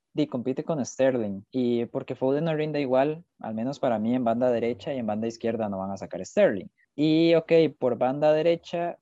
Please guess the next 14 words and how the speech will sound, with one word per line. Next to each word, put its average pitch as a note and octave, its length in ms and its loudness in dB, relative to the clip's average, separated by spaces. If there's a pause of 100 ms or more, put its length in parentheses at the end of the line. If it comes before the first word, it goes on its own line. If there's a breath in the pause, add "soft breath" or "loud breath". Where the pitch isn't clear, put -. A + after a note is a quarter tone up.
sería B2+ 580 -2
Saka D3+ 520 -2
o C3 120 -2
Sancho. D#3 680 -8 (100)
Yo E3 240 -2
creo G#3+ 340 2
que E3+ 140 -12
se - 220 -4
la C3 80 2
va B2+ 80 4
a C#3+ 40 0
jugar D3+ 280 -2
con C3 180 -8
Sancho, G2+ 340 -10